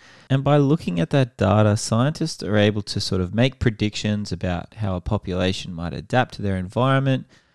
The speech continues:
uh, which populations may be more likely to flourish, evolve, or even die out.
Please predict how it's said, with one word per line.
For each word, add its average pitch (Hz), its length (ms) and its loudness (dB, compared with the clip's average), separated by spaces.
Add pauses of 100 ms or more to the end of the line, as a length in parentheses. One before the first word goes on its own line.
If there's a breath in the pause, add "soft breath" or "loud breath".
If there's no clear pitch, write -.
(220 soft breath)
uh, 92 240 -4
which - 240 -4
populations 98 800 -4
may 95 140 -6
be 95 120 -4
more 95 220 -4
likely 92 300 -6
to - 80 -12
flourish, 120 680 0 (420 soft breath)
evolve, 101 760 0 (140)
or 92 380 -4
even 95 340 -2
die 90 320 -2
out. 90 240 -6